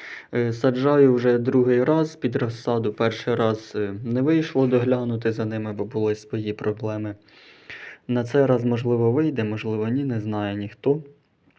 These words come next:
як далі буде, але все рівно треба щось і саджати, як я вважаю.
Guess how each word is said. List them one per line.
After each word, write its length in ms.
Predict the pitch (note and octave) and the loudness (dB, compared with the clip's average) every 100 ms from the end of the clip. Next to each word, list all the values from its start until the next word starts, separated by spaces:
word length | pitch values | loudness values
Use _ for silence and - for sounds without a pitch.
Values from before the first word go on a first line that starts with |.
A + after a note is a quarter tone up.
| _ _ - C3+ | _ _ -14 -2
як 220 | B2+ B2 | 2 4
далі 280 | A#2+ A#2+ A#2+ | 4 4 2
буде, 300 | A2 A#2 A2 | 2 2 4
але 320 | A2 B2 C3+ C3+ - - - | 4 6 4 0 -14 -18 -20
все 200 | - - | -16 -2
рівно 320 | C3+ A#2+ A2+ A2+ | 2 2 2 0
треба 440 | - A2+ A#2 A2+ | 2 4 4 2
щось 580 | A2+ - C3 A#2 A#2 - | 0 0 0 0 -2 -8
і 80 | A2 | -8
саджати, 640 | - A#2 A2+ D#3 D#3+ C3 | -2 -2 2 0 2 2
як 220 | A2 G#2+ | 2 2
я 100 | G#2+ | 0
вважаю. 600 | G#2 G#2 G2 G2+ F#2+ G2 | 0 -2 -2 -4 -4 -6